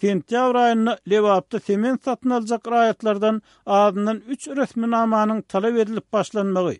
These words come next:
döwlet dukanlaryna tapdyrmaýan sementin hususy dukanlardaky bahasynyň gymmatlanmagy barada habar berdi. Biraz ýyla çekilsek, Berdi Muhammedow iki müň on beşinji ýylyň martynda Irata satylýan sementin narhlaryny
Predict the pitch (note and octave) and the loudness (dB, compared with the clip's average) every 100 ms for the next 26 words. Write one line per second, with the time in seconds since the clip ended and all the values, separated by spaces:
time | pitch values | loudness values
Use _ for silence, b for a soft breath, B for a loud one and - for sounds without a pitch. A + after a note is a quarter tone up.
0 | b _ F#3+ G3+ B3+ - - B3 B3 A#3+ | b _ 2 2 0 -6 -2 0 0 0
1 | A#3 A3+ - A3+ - A3+ A3+ A3 G#3+ - | 0 -4 0 -2 -2 -4 -2 0 -2 -2
2 | A3 G#3+ G3 - G#3 b b _ - A3+ | -2 0 -2 -4 -6 b b _ -6 -4
3 | F3 - - C4 B3+ A#3+ G#3+ A#3+ - A3+ | -4 -8 -4 -2 0 -2 0 -2 -2 -6
4 | A3 G#3 F#3 G#3+ G#3+ b _ G#3+ A3 G#3+ | -2 -2 -2 -4 -4 b _ 0 2 0
5 | - G#3+ G3 G#3 G#3+ G3+ G3 G3 - - | -2 -4 -2 0 2 2 0 -4 -6 -2
6 | F#3 F#3+ F#3+ F#3+ F3 C3 - _ b A3 | 0 2 4 2 0 -4 -14 _ b 0
7 | C4 C4+ A#3+ A#3 G#3+ A3 G3 G#3+ F#3+ A#3 | 4 4 0 -2 -2 -2 -2 -2 -2 -4
8 | - G#3 G3 G3+ G#3 G3 G#3 A#3 G#3 - | 0 -2 0 -4 -2 -2 0 0 -2 -12
9 | b b G3+ B3+ C4 C4 A#3+ A#3+ G#3+ A3+ | b b -4 0 2 2 2 2 0 -2
10 | G#3+ A3+ A3 G#3+ G3 G3+ G#3 A3+ G3+ G3+ | -4 -4 0 0 0 -2 -2 -4 -2 0
11 | G3+ F3+ A#3+ A3 B3 A#3 A#3+ A3+ G#3+ A3+ | 2 0 -2 -6 -6 -4 -2 -2 -2 -2
12 | G#3+ G3+ A3+ A3 A3 G3+ - G3+ G3+ G#3+ | -2 -4 -4 -2 -2 -4 -2 0 0 -2